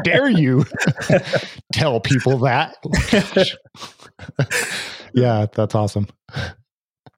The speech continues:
Speaker 2: But ultimately, that's what ended up helping me when I was interviewing for career services roles, is just telling them, like, "Look, I,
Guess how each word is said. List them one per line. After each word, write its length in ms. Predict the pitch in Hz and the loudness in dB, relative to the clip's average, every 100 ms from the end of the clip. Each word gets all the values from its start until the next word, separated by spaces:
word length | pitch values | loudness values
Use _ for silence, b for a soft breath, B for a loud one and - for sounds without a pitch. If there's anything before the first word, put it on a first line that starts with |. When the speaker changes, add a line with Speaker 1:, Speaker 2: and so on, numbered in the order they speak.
| - | -2
Speaker 2:
But 120 | 156 | 2
ultimately, 380 | 135 156 160 135 | 4 4 2 2
that's 400 | 127 123 117 - | 4 2 0 -6
what 140 | 123 | -4
ended 200 | 113 113 | -2 -2
up 60 | 107 | -2
helping 320 | 117 117 117 | -2 -2 -2
me 240 | 107 101 98 | -4 -4 -6
when 200 | 113 104 | -6 -4
I 80 | 104 | -4
was 200 | 101 90 | -4 -4
interviewing 460 | 113 113 104 98 | -4 -2 -4 -4
for 140 | 92 101 | -4 -6
career 280 | - 101 98 | -2 0 0
services 480 | 98 95 98 98 | -2 -4 -6 -8
roles, 320 | 95 95 95 98 | -4 -2 -2 -6
is 100 | 92 | -10
just 180 | 95 | -10
telling 300 | - 101 98 | -4 -4 -4
them, 180 | 95 92 | -6 -6
like, 260 | 95 95 - | -8 -8 -2
"Look, 260 | 156 90 | -2 0
I, 200 | 110 117 | 0 0